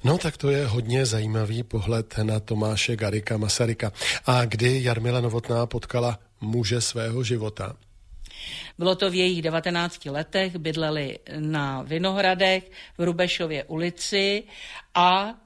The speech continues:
Speaker 2: radost jí tehdy udělal velmi pohledný, ovšem o sedmnáct let starší Jiří Daubek z Litně. Šlechtic ze starého vlasteneckého rodu.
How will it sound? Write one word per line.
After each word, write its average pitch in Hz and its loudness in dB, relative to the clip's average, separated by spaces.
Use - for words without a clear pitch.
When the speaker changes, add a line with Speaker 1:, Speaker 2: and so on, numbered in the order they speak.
Speaker 2:
radost 170 0
jí 196 -2
tehdy 170 -2
udělal 175 2
velmi 160 0
pohledný, 175 -2
ovšem - 0
o 170 -8
sedmnáct 170 0
let 175 -2
starší 175 -2
Jiří 175 0
Daubek 151 -2
z - -4
Litně. 151 -4
Šlechtic 190 2
ze 180 0
starého 175 2
vlasteneckého 165 -2
rodu. 151 -2